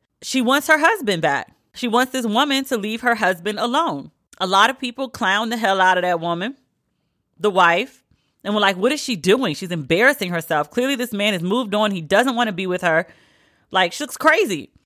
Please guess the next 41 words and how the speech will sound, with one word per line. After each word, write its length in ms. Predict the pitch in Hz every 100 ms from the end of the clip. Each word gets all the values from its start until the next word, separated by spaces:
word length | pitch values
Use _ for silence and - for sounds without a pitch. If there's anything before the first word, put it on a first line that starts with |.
| _ _ _
And 140 | - 240
then 100 | 262
other 300 | 262 330 330
people, 540 | 226 180 143 151 220 _ _ _ _ _ _ _ _ _ _ _ _ _ -
me, 480 | 180 190 165 214 _ _ _ _ _ _ -
were 180 | 226
like, 260 | 262 277 277
"Well, 180 | 277 254
yeah, 220 | 320 392
what 100 | 277
do 60 | 277
you 60 |
want 180 | 277 285
her 80 | 285
to 80 | 262
do?" 400 | 330 165 147 180 _ _ _ _ _ _
If 200 | 226 208
you 160 | 240 330
were 160 | 330
booed 280 | 214 247 285
up 100 | 269
with 120 | 247
your 100 | 220
husband 540 | 233 240 220 202 190 -
in 160 | 196 196
October 600 | 190 185 240 233 190 175
and 220 | - 180
two 180 | 185 254
months 260 | 226 220 185
later 300 | 196 208 180
he's 180 | 190 -
openly 400 | 208 214 196 185
posting 580 | - 202 214 190 175 170 _ _ _ _ -
ish 240 | 269 -
with 120 | 208
his 200 | 220 202
mistress 520 | 180 220 269 208 180 -
online, 760 | 180 175 165 214 247 165 165 175
like, 300 | 196 202 196
yeah, 640 | 175 170 277 480 403 220 165
that, 320 | 214 427